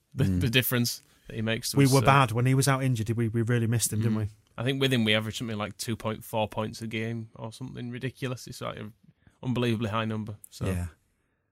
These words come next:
Speaker 2: Um,
Speaker 1: Give it
Speaker 2: so
Speaker 1: to
Speaker 2: for
Speaker 1: him.
Speaker 2: that alone, he's kind of dragging us along. We, we have got a, a little vote for Caleb Ekiban as well, who is out in Turkey playing for Trabzonspor, who had a rough week. Um, his mother died last week, and then he came off the bench at the weekend to score,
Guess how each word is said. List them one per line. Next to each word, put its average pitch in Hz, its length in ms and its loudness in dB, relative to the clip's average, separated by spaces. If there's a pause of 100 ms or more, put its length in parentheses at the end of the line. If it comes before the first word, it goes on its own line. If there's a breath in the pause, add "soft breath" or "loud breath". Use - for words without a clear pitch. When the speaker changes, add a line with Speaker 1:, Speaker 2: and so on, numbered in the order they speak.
(160)
Speaker 2:
Um, 95 100 -2
Speaker 1:
Give 92 80 2
it 87 60 -2
Speaker 2:
so 98 100 4
Speaker 1:
to 95 40 4
Speaker 2:
for 95 60 -2
Speaker 1:
him. 95 60 2
Speaker 2:
that 104 120 6
alone, 98 220 6
he's 92 140 2
kind 92 200 2
of 90 60 0
dragging 95 320 2
us 90 80 0
along. 101 160 4
We, 113 160 6
we 113 140 6
have 110 200 8
got 107 160 6
a, 101 300 8 (340 soft breath)
a 110 40 2
little 113 140 4
vote 107 200 8
for - 80 -4
Caleb 104 300 4
Ekiban 107 500 2 (420)
as 110 140 -4
well, 110 220 8
who 101 140 6
is 92 120 2
out 98 200 6
in 92 460 2 (360)
Turkey 98 300 2
playing 92 200 0
for - 80 -10
Trabzonspor, 101 880 2
who 95 100 2
had 95 100 0
a 95 40 0
rough 104 280 2
week. 117 340 2 (500 soft breath)
Um, 98 200 6
his 92 120 2
mother 95 220 0
died 92 240 2
last 95 240 -2
week, 98 220 0
and 92 100 -2
then 92 80 0
he 92 60 -2
came 98 260 -2
off 87 140 -4
the 92 100 -10
bench - 580 -2
at - 120 -8
the 107 80 -2
weekend 95 540 2
to - 80 -8
score, 92 480 0